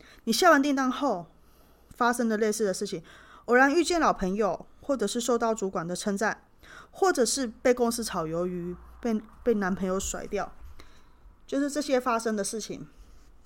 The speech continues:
这些看似衰爆的事情，其实都是宇宙的安排。或许就是因为这家公司没办法给你千万年薪，所以你当初下的那个订单，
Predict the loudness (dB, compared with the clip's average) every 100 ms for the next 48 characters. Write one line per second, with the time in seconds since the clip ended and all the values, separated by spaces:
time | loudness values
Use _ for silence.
0 | -20 -20 -20 -20 -6 0 2 2 2 -2
1 | 0 -2 -4 -2 0 2 2 0 0 -4
2 | -6 -8 -10 -10 -4 -2 -2 -2 -4 -6
3 | -10 -6 -6 -6 -8 -10 -12 -16 _ -20
4 | -20 -20 -20 -20 -2 0 0 0 2 2
5 | 0 0 0 2 0 0 -2 -4 -2 -2
6 | -4 -6 -8 -8 -8 -8 -6 -6 -6 -10
7 | -8 -8 -4 0 0 0 -4 -4 -4 -2
8 | -2 -2 -4 -6 -6 -6 -4 -6